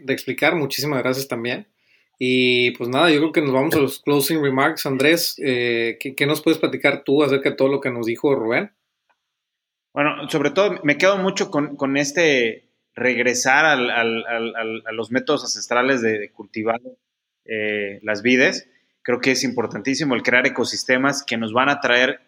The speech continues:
Speaker 2: mejores productos y un ejemplo es, es el vino que están haciendo ellos. Súper, súper interesante. Parecería que es, este, ciencia extraterrestre y demás, lo del cuerno,
Speaker 1: <laughs>
Speaker 2: pero tiene todo una, un,
Speaker 1: Sí,
Speaker 2: este,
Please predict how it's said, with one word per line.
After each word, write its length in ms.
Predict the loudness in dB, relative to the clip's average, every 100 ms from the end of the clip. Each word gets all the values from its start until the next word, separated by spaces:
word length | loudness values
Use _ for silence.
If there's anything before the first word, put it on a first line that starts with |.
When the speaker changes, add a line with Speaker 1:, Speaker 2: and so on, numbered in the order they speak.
| _
Speaker 2:
mejores 560 | -8 -6 0 2 2 2
productos 640 | 2 2 2 0 -2 -6
y 160 | -4 -2
un 160 | 0
ejemplo 480 | 0 -2 -4 0 2
es, 300 | 2 0 -8 _ _ _ -8
es 160 | -6 -2
el 80 |
vino 180 | 0 0
que 60 | 0
están 220 | -2 -2
haciendo 320 | -2 -4 0
ellos. 300 | 0 0 -4 -8
Súper, 360 | -4 0 0
súper 220 | 2 0
interesante. 640 | 0 0 -2 0 0 0 -4 _ _ -20 _
Parecería 560 | 0 2 2 2 2 2
que 120 | 0
es, 120 | 0
este, 720 | -2 -2 0 0 -2 -6 -10 _ _ _ _
ciencia 480 | -6 -2 0 2 0
extraterrestre 760 | 0 -2 -2 -2 0 0 0
y 40 | 0
demás, 300 | 0 -2 0
lo 140 | -2
del 220 | -2 -6 -4
cuerno, 400 | 0 0 0 -6
Speaker 1:
<laughs> 400 | -2 -2 0 0
Speaker 2:
pero 180 | 0 0
tiene 200 | 0 0 -2
todo 120 | -4 -6 -6 -6
una, 240 | -2 -2 -4 _ _ _ _ _ _ -10
un, 240 | -2 0
Speaker 1:
Sí, 200 | 0 0
Speaker 2:
este, 160 | -2 -4